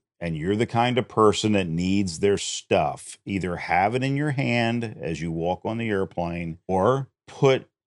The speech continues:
your small carry-on under the seat in front of you. That's it. Walk on the airplane,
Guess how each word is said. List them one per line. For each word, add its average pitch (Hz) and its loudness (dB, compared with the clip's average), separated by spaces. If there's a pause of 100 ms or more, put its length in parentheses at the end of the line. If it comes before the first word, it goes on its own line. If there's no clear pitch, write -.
(120)
your 117 -2
small 101 0
carry-on 76 -6 (140)
under 107 2
the 110 0
seat 78 -6
in 101 -6
front 139 -2
of 143 0
you. 131 -12 (200)
That's 139 0
it. 143 2 (200)
Walk 127 4
on 175 2
the 165 4
airplane, 78 -2